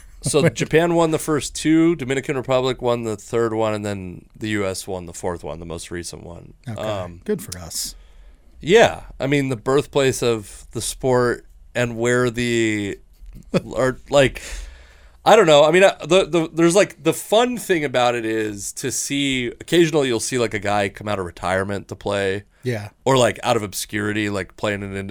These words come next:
Speaker 2: independent league, and he's, like, gonna go play for Italy for a year.
Speaker 1: Oh, the fun, yeah, the, I would agree. The fun part is, like, perusing Australia's roster and the
Speaker 2: Right.
Speaker 1: Netherlands roster. You're like, "Holy crap, I didn't even remember that guy existed."
Speaker 2: Yeah, I, I, I, so Drew, by the way, Drew Smyly,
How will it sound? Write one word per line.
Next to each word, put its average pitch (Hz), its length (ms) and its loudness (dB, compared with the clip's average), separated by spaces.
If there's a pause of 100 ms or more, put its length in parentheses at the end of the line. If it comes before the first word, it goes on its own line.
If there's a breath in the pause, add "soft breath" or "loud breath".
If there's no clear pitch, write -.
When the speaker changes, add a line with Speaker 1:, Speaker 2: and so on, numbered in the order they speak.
Speaker 2:
independent 104 440 -4
league, 101 220 -4
and 98 80 -8
he's, 95 120 -8
like, 95 100 -6
gonna 95 160 -10
go 92 120 -6
play 95 200 -6
for - 180 -10
Italy 95 360 -6
for 95 200 -8
a 95 60 -4
year. 92 100 -8
Speaker 1:
Oh, 143 220 6
the 143 140 0
fun, 233 220 -2
yeah, 180 140 4
the, 180 160 0
I 185 120 6
would 214 140 4
agree. 170 300 6
The 139 140 2
fun 202 280 2
part 175 240 6
is, 147 120 0
like, 135 220 2
perusing 151 600 6
Australia's 135 800 2
roster 117 480 -2
and 127 160 2
the 143 60 6
Speaker 2:
Right. 175 100 8
Speaker 1:
Netherlands 143 560 6
roster. 135 400 0
You're 143 80 0
like, 131 180 0
"Holy 165 280 0
crap, 175 360 -2
I 175 220 2
didn't 156 320 0
even 165 180 -2
remember 165 340 0
that 156 180 0
guy 170 160 -2
existed." 170 480 -6
Speaker 2:
Yeah, 170 500 6
I, 170 120 2
I, - 40 -2 (160)
I, 165 160 4 (260)
so - 200 2
Drew, 160 220 -2
by 143 160 2
the 135 60 4
way, 120 120 4
Drew 117 200 -4
Smyly, 123 760 0